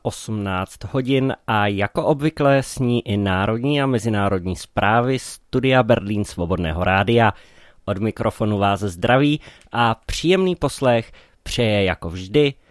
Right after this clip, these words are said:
Zdeněk Chytra. A jaká budou dnešní témata? Německo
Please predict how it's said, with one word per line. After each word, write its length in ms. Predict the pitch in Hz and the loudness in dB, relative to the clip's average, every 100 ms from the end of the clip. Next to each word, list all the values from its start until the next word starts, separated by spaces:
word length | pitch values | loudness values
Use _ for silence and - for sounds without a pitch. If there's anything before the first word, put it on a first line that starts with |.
| _ _ | _ _
Zdeněk 380 | 76 90 95 127 | -8 -4 -2 -2
Chytra. 520 | - 113 - 80 76 - _ - _ - _ - | -2 -4 -2 -2 -4 -8 _ -20 _ -20 _ 4
A 320 | 107 98 92 _ - | 6 6 2 _ -4
jaká 340 | 98 92 117 | -2 0 0
budou 260 | 127 131 135 | 2 2 0
dnešní 480 | 135 131 - 143 143 | 0 -2 0 0 2
témata? 640 | 165 151 139 107 73 73 - _ _ _ _ _ _ _ _ - | 6 6 6 2 0 -6 -10 _ _ _ _ _ _ _ _ 0
Německo 680 | 123 160 - - 202 196 | 4 4 2 4 6 6